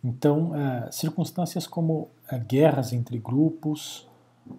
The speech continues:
é, cons-, guerras consideradas justas, poderiam levar um grupo a se tornar escravo de outro grupo. É, o resgate de,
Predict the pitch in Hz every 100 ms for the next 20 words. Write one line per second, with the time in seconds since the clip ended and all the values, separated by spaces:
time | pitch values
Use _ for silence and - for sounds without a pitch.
0 | - 120 110 - 131 123 123 131 139 -
1 | 139 - 135 120 117 127 117 143 208 -
2 | 117 - 156 156 143 165 202 160 156 156
3 | 123 147 165 - 165 165 - - 175 151
4 | 165 - 135 135 143 139 139 180 143 120
5 | - - - - _ _ _ _ _ _
6 | _ _ _ _ - 113 101 95 90 _
7 | _ _ _ _ _ _ _ _ _ _
8 | _ _ _ _ - - 117 143 127 117
9 | 127 160 160 139 110 117 104 101